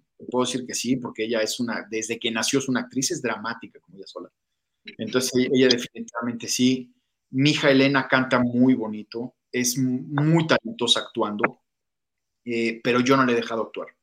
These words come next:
La verdad, yo le he dicho que tiene que disfrutar su infancia, tiene que disfrutar su adolescencia, tiene que ser, eh, pues vaya, vivir estas cuestiones lejos de la fama.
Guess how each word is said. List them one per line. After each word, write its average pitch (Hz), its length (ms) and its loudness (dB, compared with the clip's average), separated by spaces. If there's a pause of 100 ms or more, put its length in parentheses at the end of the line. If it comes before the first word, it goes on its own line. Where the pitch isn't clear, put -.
(920)
La 113 140 0
verdad, 123 320 4
yo 135 100 6
le 131 80 6
he 123 40 6
dicho - 220 -8
que 127 80 -4
tiene 123 220 2
que 120 80 0
disfrutar 117 400 -4
su 113 120 -10
infancia, 123 600 -2
tiene 120 200 -4
que 110 100 -6
disfrutar 107 400 -14
su - 100 -10
adolescencia, 113 800 -4 (720)
tiene 123 260 6
que 123 120 -2
ser, 123 440 0 (140)
eh, 104 280 -6 (920)
pues 127 160 -6
vaya, 135 260 4
vivir 123 540 2
estas 127 400 -2
cuestiones 127 600 -2
lejos 123 320 0
de 117 60 -2
la 107 100 -6
fama. 127 380 0